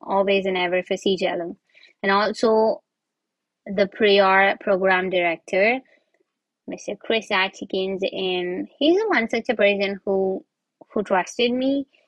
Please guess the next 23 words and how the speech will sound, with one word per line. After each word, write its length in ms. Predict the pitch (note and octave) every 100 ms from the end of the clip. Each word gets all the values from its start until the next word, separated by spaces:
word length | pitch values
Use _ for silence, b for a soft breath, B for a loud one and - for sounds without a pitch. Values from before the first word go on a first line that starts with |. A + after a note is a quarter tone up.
| _ -
even, 340 | F#3 F#3 F#3
like, 220 | F3+ F3+
I 240 | E3 F#3 F3+
had 220 | F#3 F#3
so 180 | - F3+
many 200 | F#3 F3+
doubts 380 | E3+ D#3+ F3+ G3+
on 300 | F#3+ F#3 D3+
myself, 600 | - F3 E3+ F#3 F3 F3+
but 180 | F#3 F3 _ - -
he 120 | - C4
trusted 440 | B3 A#3 - B3
me 160 | A3+ A3
on 140 | G3
that. 240 | E3+ F3 - B B B -
I 160 | E3+
should 180 | F3 F#3
actually 440 | F3+ F#3 - F#3 - -
thank 260 | F3+ F#3+
him, 320 | G3 G3+ G#3 G3 _ _ _
and 420 | F3 E3+ E3 E3 -
I 120 | -
miss 260 | E3 E3+ F3+